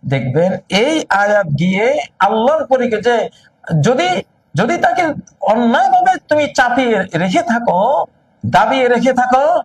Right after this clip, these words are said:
আমার এই পরিকল্পনা গিয়ে তাকে উদ্ধার করবে। তোমাকে চাপা দিবে, নিচে ফেলবে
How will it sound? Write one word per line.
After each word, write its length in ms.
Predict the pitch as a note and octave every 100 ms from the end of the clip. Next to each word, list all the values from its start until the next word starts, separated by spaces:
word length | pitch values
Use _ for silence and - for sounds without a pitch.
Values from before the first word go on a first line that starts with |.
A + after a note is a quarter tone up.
| _ _
আমার 300 | F#3+ B3+ E4+
এই 80 | E4 A#3
পরিকল্পনা 680 | C#4 B3+ B3+ A#3+ G#3+ A3 F#3+
গিয়ে 180 | F#3
তাকে 220 | - D#3+ D3
উদ্ধার 320 | A#2 B2 B2
করবে। 460 | A#2+ A2+ A#2 A2+ - _ _ _
তোমাকে 320 | E4 F#4+ F#4+ F#4+
চাপা 300 | F4+ E4 E4
দিবে, 260 | D#4+ D#4+ E4
নিচে 280 | D4+ D4
ফেলবে 500 | D#4+ D#4+ D#4+ F4 G4